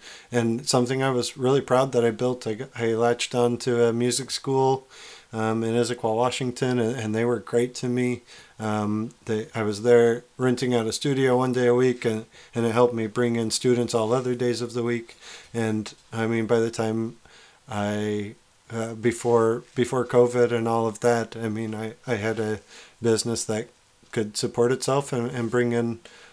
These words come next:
money that was substantial enough for what Melissa and I needed. And, um, yeah, I, I'm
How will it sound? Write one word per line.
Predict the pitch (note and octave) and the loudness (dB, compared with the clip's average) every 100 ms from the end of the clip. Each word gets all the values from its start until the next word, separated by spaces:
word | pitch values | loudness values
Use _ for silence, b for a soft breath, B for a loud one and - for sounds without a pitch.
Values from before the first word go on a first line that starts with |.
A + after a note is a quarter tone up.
| B | B
money | A2 A2+ A#2+ A#2+ | -4 0 2 0
that | A#2+ A2+ A#2 | 0 -4 -4
was | A#2 A2 - - | -4 -4 -6 -8
substantial | - A#2+ G2+ A#2 A#2 - A2+ | -6 -6 -2 -2 -2 -4 -4
enough | A2 A2+ | -4 -6
for | - A2 G#2+ | -4 -4 -2
what | A2 A2+ - | -4 -6 -6
Melissa | A2+ A2 A2+ | -4 -4 -4
and | A2 | -6
I | A2 | -4
needed. | A2 A#2+ A2 G#2 - _ - | -4 -4 -6 -12 -20 _ -10
And, | A#2 A#2 A2+ | -6 -6 -4
um, | B2 A#2 A2+ G#2 b b - | -4 -4 -4 -8 b b -6
yeah, | B2 B2+ | -4 -2
I, | B2 | 2
I'm | A#2+ C3 A#2+ A#2 | 2 2 0 -2